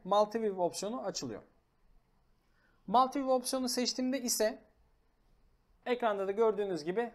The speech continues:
bize kaynaklarımızı gösteriyor Multiview olarak. Aynı şekilde, e, alt tarafta bulunan stream'de ne kadar süre geçtiğini. Mesela ben şu an stream'i başlattım ve stream'in başladığını, aynı zamanda geçen süre gibi detayları bizimle paylaşıyor diyebiliriz.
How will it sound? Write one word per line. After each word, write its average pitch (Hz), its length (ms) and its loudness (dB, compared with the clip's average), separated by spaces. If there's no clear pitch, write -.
bize 196 400 0
kaynaklarımızı 151 880 0
gösteriyor 233 600 2
Multiview 151 440 0
olarak. 202 360 0
Aynı 254 260 0
şekilde, 202 520 -2
e, 180 260 -2
alt 240 240 2
tarafta 196 480 2
bulunan 220 460 2
stream'de 214 600 -2
ne 226 80 0
kadar 208 240 2
süre 156 240 -4
geçtiğini. 123 400 -6
Mesela 160 320 0
ben 165 100 4
şu 165 140 -6
an 180 80 -6
stream'i 180 380 -6
başlattım 196 520 0
ve 180 160 0
stream'in 185 480 -4
başladığını, 185 760 2
aynı 196 260 2
zamanda 143 400 2
geçen 170 380 -2
süre 185 260 0
gibi 170 400 -2
detayları 156 480 0
bizimle 160 460 -2
paylaşıyor 196 560 2
diyebiliriz. 202 560 0